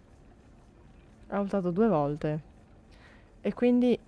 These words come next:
ci ha permesso un attimo di gestirci un attimo con le tempistiche. Poi effettivamente io ho notato sta cosa. Che quando lui fa sta tecnica qua dello sparare, se tu gli stai addosso, tipo io adesso sono stata sotto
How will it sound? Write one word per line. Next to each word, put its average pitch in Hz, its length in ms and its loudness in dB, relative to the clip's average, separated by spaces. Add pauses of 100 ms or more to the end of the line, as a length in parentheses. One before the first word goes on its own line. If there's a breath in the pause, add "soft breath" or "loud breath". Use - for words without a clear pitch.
(120)
ci - 100 -2
ha 202 60 4
permesso 202 420 4
un 185 60 4
attimo 185 320 4
di 175 240 2
gestirci 180 560 0
un 208 60 6
attimo 185 340 4
con 180 100 0
le 165 140 0
tempistiche. 165 840 -6 (720 loud breath)
Poi 190 280 4
effettivamente 185 920 2
io 190 140 0
ho - 20 0
notato 165 320 -6
sta 180 220 -6
cosa. 160 520 -6 (1500)
Che 190 160 -14
quando 311 260 -4
lui 226 180 2
fa - 140 -8
sta 190 180 -6
tecnica 180 560 -4
qua 175 220 -2
dello 175 220 -4
sparare, 180 580 -6 (360 soft breath)
se - 120 -12
tu 294 100 -8
gli 311 140 -2
stai 214 220 0
addosso, 170 720 -4
tipo - 220 -10
io 165 60 -2
adesso 170 260 -6
sono 180 160 -10
stata 175 160 -8
sotto 170 520 -8